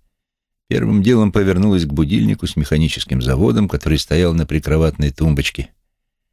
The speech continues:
и убедилась, что стрелки показывают ровно три сорок семь. Наверное, стоило задуматься, почему уже несколько недель она просыпается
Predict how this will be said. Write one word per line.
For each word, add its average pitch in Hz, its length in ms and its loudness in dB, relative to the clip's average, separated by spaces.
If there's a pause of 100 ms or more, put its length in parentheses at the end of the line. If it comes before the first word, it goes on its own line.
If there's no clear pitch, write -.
(380)
и 65 60 -4
убедилась, 67 480 0
что - 160 -4
стрелки 80 460 -2
показывают 110 560 -2
ровно 120 420 0
три 113 220 -2
сорок - 400 -2
семь. 52 260 -6 (1800)
Наверное, 143 300 2
стоило 131 300 4
задуматься, 123 520 2
почему 113 400 0
уже 62 180 -2
несколько 67 440 -2
недель 87 340 2
она 69 160 0
просыпается - 720 0